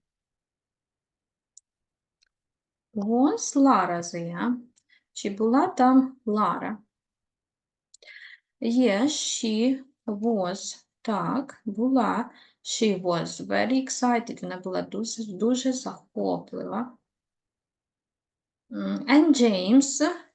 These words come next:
he was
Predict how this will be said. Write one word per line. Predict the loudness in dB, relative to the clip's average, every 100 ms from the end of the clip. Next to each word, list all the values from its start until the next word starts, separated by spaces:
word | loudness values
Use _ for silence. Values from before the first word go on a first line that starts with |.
| _ _ _ _ _ _ _
he | -18 -6 -2 2 4 2 -2 -14 _ _ _ _ _ _ _ _ _
was | -8 -4 -2 0 -2 -6 -18